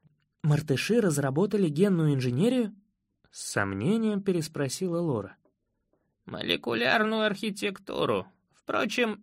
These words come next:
и биоинженерию тоже. Жаль, только им самим это не помогло. Сейчас мои соотечественники поставили мартышей в такие условия, что они вынуждены массово мигрировать с Зелона в Центрум.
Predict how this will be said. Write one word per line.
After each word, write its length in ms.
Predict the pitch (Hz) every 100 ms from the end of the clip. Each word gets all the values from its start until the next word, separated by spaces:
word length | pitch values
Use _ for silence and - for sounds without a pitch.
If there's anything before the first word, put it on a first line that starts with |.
| _
и 180 | 226 226
биоинженерию 1080 | 196 247 254 240 233 233 196 202 - 120 107
тоже. 420 | 120 117 117 98 _ _ _ _ _ -
Жаль, 520 | 135 131 - - 131
только 420 | - 196 135 180
им 240 | 180 175 156
самим 540 | 196 190 240 269 127
это 220 | 110 117
не 140 | 120 127
помогло. 640 | - 180 143 113 98 - _ _ _ _ _ _ -
Сейчас 680 | - - 151 - - 196
мои 240 | 202 185 170
соотечественники 1200 | - 156 147 135 117 156 139 - - 135 131 143
поставили 680 | 151 - 151 - 185 170 170
мартышей 640 | 165 165 165 156 208 196
в 80 | 156
такие 400 | - 147 165 175
условия, 760 | 156 156 - 285 254 123 104 -
что 320 | - - 220
они 240 | 233 226
вынуждены 640 | 226 240 233 196 202 208 196
массово 600 | 185 - 190 - 202 202
мигрировать 720 | 202 175 190 208 196 175 156
с 40 |
Зелона 540 | 143 175 185 190 170 175
в 60 |
Центрум. 600 | - - 151 113 113 101